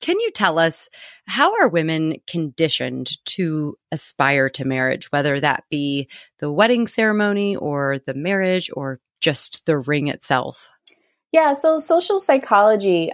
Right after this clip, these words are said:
Speaker 2: really starts to explain this and how men are sort of raised to be independent lone wolves, and women are raised to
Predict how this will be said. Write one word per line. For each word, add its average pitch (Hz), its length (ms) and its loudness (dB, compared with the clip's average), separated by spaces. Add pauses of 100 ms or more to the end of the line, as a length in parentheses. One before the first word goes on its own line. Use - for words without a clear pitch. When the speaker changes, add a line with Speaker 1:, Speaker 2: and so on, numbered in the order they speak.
(120)
Speaker 2:
really 190 540 4
starts 175 360 0
to 185 120 -2
explain 170 480 -2
this 160 240 -2
and 160 120 -4
how 165 540 2
men 190 240 0
are 202 120 -2
sort 202 200 -2
of 185 140 0
raised 165 420 0
to 180 160 -6 (220)
be 175 320 0
independent 165 1080 -2
lone 160 300 0
wolves, 156 580 0
and 165 580 4 (100)
women 180 340 2
are 170 220 2
raised 165 720 -2 (120)
to 160 580 0